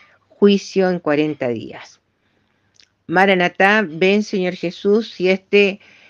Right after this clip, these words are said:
esta información que sin gu-, sin lugar a dudas que es excepcional, queridos hermanos, está en la Biblia. El día seis de Tishri es siete de octubre, este año dos mil veinticuatro,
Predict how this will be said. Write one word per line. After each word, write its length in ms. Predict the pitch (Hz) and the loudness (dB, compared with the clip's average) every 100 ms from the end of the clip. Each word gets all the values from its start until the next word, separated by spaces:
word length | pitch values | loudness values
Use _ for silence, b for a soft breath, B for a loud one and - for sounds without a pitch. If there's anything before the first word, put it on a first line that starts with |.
| b | b
esta 240 | - 214 214 | -4 2 2
información 1120 | 202 175 160 151 143 - - 208 214 208 196 _ | 2 -2 -2 -4 -6 -8 2 4 4 2 -2 _
que 140 | 165 | -6
sin 320 | - - 156 | -6 -8 -8
gu-, 220 | 151 156 - _ _ | -6 -6 -8 _ _
sin 340 | - - 185 165 | -8 0 0 2
lugar 320 | 151 170 254 | 0 2 4
a 140 | 269 | 6
dudas 340 | 214 214 208 - | 8 8 6 2
que 240 | 185 185 | 2 2
es 140 | 180 | 2
excepcional, 800 | 180 - 156 - - 147 156 175 | -4 0 -2 -2 -6 -4 -2 -4
queridos 320 | - 190 190 175 | -2 -2 0 0
hermanos, 380 | 165 160 214 | 0 0 0
está 180 | - - | 0 0
en 140 | 226 170 | 0 0
la 100 | 131 | -2
Biblia. 580 | 147 202 220 156 139 B B B B - | -4 -4 -4 -6 -6 B B B B -4
El 220 | 170 165 | -4 -2
día 300 | 185 185 185 | 0 2 2
seis 300 | - 196 185 | 0 0 0
de 100 | 180 | 0
Tishri 640 | 175 180 214 208 202 180 | -4 -2 -2 0 0 0
es 80 | 185 | -2
siete 340 | - 196 190 190 | -2 -2 0 0
de 100 | 170 | 0
octubre, 840 | 160 _ 185 233 202 160 160 - B B B B B _ | -4 _ -2 0 -2 -2 -4 -8 B B B B B _
este 380 | - 220 - 175 | -2 -2 0 0
año 260 | 185 185 | 2 2
dos 100 | 175 | 0
mil 180 | 165 170 | -2 -2
veinticuatro, 840 | 180 185 151 - 180 214 170 147 | -2 -4 -8 0 0 0 -4 -6